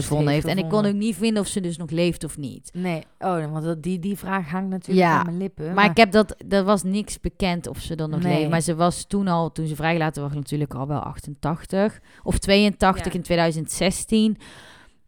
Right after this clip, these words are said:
Speaker 1: Dus ja, ze is natuurlijk nu dan wel al negenentachtig, dus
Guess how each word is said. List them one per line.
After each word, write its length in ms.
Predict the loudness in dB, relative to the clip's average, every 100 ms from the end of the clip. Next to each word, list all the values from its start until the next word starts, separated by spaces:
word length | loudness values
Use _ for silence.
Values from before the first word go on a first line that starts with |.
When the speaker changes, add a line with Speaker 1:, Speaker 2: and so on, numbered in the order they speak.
| -6
Speaker 1:
Dus 520 | 6 8 8 2 -10 _
ja, 260 | -8 -8 -8
ze 240 | -10 -8 -6
is 120 | -6
natuurlijk 500 | -10 -8 -4 -4 -4
nu 300 | -4 -4 -2
dan 320 | -2 -2 -4
wel 220 | -4 -4
al 240 | -4 -8 -8
negenentachtig, 920 | -6 -6 -6 -10 -10 -12 -12 -12 -12
dus 240 | -12 -16